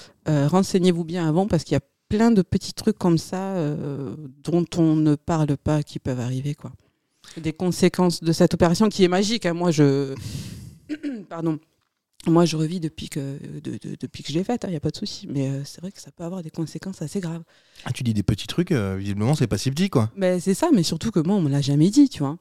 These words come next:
Speaker 1: Moi, on
Speaker 2: On
Speaker 1: m'a
Speaker 2: t'a pas
Speaker 1: parlé
Speaker 2: parlé des conséquences, des
Speaker 1: Ah, si.
Speaker 2: machins ?
Speaker 1: Alors si, moi, on m'a parlé des conséquences. Il faut savoir qu'en fait, comme la bouffe est une addiction, comme là, tu peux plus bouffer, généralement, l'addiction, elle se pose sur autre chose. Donc, tu peux devenir alcoolique.
Speaker 2: Ok.
Speaker 1: Euh, tu peux devenir, euh, accro au jeu.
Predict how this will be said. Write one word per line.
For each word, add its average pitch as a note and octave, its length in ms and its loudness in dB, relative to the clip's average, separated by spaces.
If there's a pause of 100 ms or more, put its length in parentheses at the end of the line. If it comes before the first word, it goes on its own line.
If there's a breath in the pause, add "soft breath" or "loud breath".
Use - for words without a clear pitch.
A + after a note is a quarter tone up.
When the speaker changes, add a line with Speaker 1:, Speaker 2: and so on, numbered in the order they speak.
(580 loud breath)
Speaker 1:
Moi, F3 160 2
on - 20 2
Speaker 2:
On - 20 2
Speaker 1:
m'a E3 60 0
Speaker 2:
t'a C3+ 80 2
pas F3 60 0
Speaker 1:
parlé F3+ 120 2
Speaker 2:
parlé G#3+ 180 4
des - 60 4
conséquences, A2+ 440 -2
des A2+ 80 0
Speaker 1:
Ah, - 20 2
si. G2 40 2
Speaker 2:
machins ? A#2 380 -2
Speaker 1:
Alors E3+ 240 0
si, - 140 -6
moi, G3 180 0
on F3+ 40 4
m'a E3 100 4
parlé E3 240 0
des D#3+ 120 -2
conséquences. F#3 440 -2
Il - 60 -14
faut E3+ 100 -10
savoir E3 240 -4
qu'en D#3 160 -2
fait, E3 180 -4
comme E3+ 200 0
la D#3+ 120 4
bouffe E3+ 300 -6
est - 160 -4
une D#3+ 80 0
addiction, D#3+ 520 -2 (440 loud breath)
comme F#3 160 4
là, G3 100 4
tu F#3 140 -4
peux F3 120 4
plus F3 120 -10
bouffer, A3 460 0
généralement, F#3 400 2
l'addiction, F3+ 420 0
elle F3 60 2
se - 120 0
pose G3 260 2
sur E3 140 -4
autre D#3+ 140 -2
chose. B3 240 2
Donc, F3 140 2
tu - 80 -8
peux E3+ 120 2
devenir D3+ 280 0
alcoolique. G3+ 540 -2 (420)
Speaker 2:
Ok. G2 180 -8 (300)
Speaker 1:
Euh, E3 180 4
tu - 160 -4
peux F3 160 8
devenir, F3 580 2
euh, D3+ 380 0
accro E3+ 280 -2
au D#3 80 6
jeu. D3 200 2